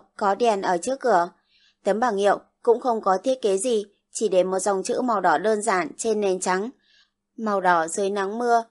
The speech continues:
đã không còn sắc đỏ tươi như lúc ban đầu mà phai nhạt thành một loại màu mực đỏ nhạt xỉn màu. Dòng chữ bằng mực đỏ chỉ có tổng cộng bốn chữ. Rửa chân,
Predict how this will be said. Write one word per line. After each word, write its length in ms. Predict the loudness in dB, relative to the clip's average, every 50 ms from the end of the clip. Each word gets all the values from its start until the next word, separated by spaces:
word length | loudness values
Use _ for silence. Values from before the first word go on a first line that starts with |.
| _ _ 0
đã 140 | 0 0
không 240 | 0 0 -4 -4 -2
còn 180 | 0 0 0 0
sắc 180 | -2 -6 -6
đỏ 200 | -2 0 0 0
tươi 240 | 0 0 0 0 0
như 120 | -2 -2 -4
lúc 160 | -4 -4 -2
ban 200 | -2 -2 0 0
đầu 240 | 2 2 2 0 -2 -8 _ _ _
mà 160 | -4 -2 -2 -2
phai 240 | -2 -2 -4 -4
nhạt 260 | -2 -2 -2 -2 -4 -6 _ _ _ _
thành 220 | -8 -6 -4 -4 -2
một 160 | -2 -2 -2
loại 180 | -2 -2 -2 -2
màu 260 | -2 -2 0 0 0
mực 220 | -2 -4 -6 -4
đỏ 200 | -2 0 0 0
nhạt 300 | 0 0 -2 -2 -2 -4 -6
xỉn 320 | -10 -10 -6 -4 -4 -2 -2
màu. 320 | 0 0 0 0 -2 -4 -10 _ _ _ _ _ _ _ _ _
Dòng 300 | -10 -6 -4 -2 -2 -2
chữ 240 | -2 -2 -2 -2 0
bằng 220 | 0 0 -2 0
mực 140 | -2 -4 -2
đỏ 320 | 0 0 0 0 0 -2 -6 _ _ -6
chỉ 160 | -2 -2 -2
có 200 | 2 2 2 2
tổng 240 | 2 0 -2 -2 0
cộng 220 | 0 0 0 0 -2 _ -6
bốn 280 | -4 -2 -2 -4 -4
chữ. 260 | -4 -2 -2 -2 -2 -4 -6 _ _ _ _ _ _ _ _ _ _
Rửa 280 | -6 0 2 2 2 2
chân, 340 | 2 2 0 0 0 -2